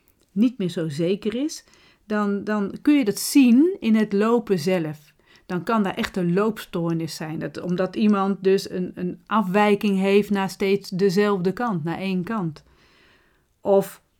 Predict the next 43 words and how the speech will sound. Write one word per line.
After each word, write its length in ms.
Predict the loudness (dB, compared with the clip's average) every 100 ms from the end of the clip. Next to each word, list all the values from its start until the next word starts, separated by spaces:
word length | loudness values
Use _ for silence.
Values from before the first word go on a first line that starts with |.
| _ _
dat 240 | -8 -8 -2
iemand 340 | 0 2 0
steun 400 | -4 0 2 2
gaat 220 | 0 -6
zoeken 340 | -4 -4 -2 -4
in 100 | -2
de 80 | -2
omgeving 680 | -4 -2 -2 -2 -4 -6
om 140 | -6 -4
niet 180 | -4 -6
te 80 |
vallen. 380 | -10 -8 -6 -6
En 160 | -4 -2
dan, 300 | -2 -2 -6 _ -20 _ _ _
als 300 | -6 -6 -6
je 160 | -10 -4
dus 200 | -4 -4
dan 140 | -6
geen 240 | -4 -2 0
rollator 640 | 0 0 0 0 -2 -4
of 200 | -6 -6
een 200 | -6 -4
wandelstok 600 | 0 0 0 -2 -6 -4
gebruikt, 640 | -4 -4 -2 -2 -4 -10 -20 -20 -4
dat 160 | -2
die 120 | 0 0
dan 280 | 0 -2
toch 300 | 0 0 0 -6 _
eigenlijk 560 | 0 2 2 2 -2 0
met 140 | -2
zijn 160 | 0 0
handen 320 | 2 2 2
steeds 280 | 0 -2 -2
aan 100 | -4
het 80 | -4
tasten 320 | -6 -4 -4
is 100 | -4
om, 280 | -4 -4 -4
om 200 | -2 -2
ergens 440 | 0 -2 0 -2
steun 320 | -4 0 2 2
te 100 | -2
vinden. 460 | -4 -4 -6 -10